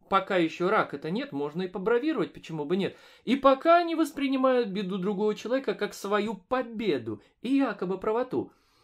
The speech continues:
Но они сильно ошибаются и не хотят видеть, что у веганов, а тем более у сыроедов, кстати, коим Стив Джобс не был, практически не бывает рака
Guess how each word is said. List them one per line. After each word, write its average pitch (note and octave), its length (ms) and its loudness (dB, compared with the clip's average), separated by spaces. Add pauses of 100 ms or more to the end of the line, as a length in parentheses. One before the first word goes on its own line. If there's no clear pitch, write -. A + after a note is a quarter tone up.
(240)
Но A3 240 6
они A#3 480 2
сильно A3 420 -4
ошибаются G3 720 -4 (240)
и - 80 2
не A#3+ 100 6
хотят C4+ 380 6
видеть, A#3+ 540 0
что - 260 -4
у D3 40 -2
веганов, D3+ 580 -2
а F#3 100 2
тем A#3 160 -4
более A#3 220 -2
у F3+ 40 -2
сыроедов, F#3 460 -2
кстати, - 580 -2 (260)
коим F#3 460 8
Стив - 260 -12
Джобс D#3+ 340 -8
не D#4+ 240 2
был, B2+ 240 0 (400)
практически C4 800 4
не G#3+ 120 0
бывает F#3+ 400 2
рака D#3+ 400 0